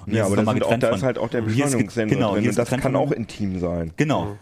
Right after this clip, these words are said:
Speaker 3: Also ich, ich, also wenn das alles gut funktioniert, glaube ich, ist es... Ähm, was so diese Datenschutzfunktion angeht, ähm,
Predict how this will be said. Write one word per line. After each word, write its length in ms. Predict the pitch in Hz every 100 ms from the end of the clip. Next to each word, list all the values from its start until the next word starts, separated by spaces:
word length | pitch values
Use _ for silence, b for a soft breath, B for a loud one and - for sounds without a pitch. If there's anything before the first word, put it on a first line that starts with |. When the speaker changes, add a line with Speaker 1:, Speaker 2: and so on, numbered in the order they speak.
| - _ - - B B B
Speaker 3:
Also 160 | 127 135
ich, 240 | - -
ich, 220 | 135 -
also 180 | 131 127
wenn 140 | 139
das 160 | 196 175
alles 220 | 156 165
gut 100 | 175
funktioniert, 460 | 156 160 - 151 165
glaube 220 | 156 143
ich, 120 | 147
ist 200 | 101 123
es... 300 | 139 131 123 -
Ähm, 560 | 120 120 117 117 120 117 b b b b - -
was 200 | 117 110
so 80 | 123
diese 180 | 117 120
Datenschutzfunktion 1000 | 110 120 147 - 151 - 139 123 139 131
angeht, 680 | 127 131 127 127 131 127 -
ähm, 600 | 120 117 120 117 117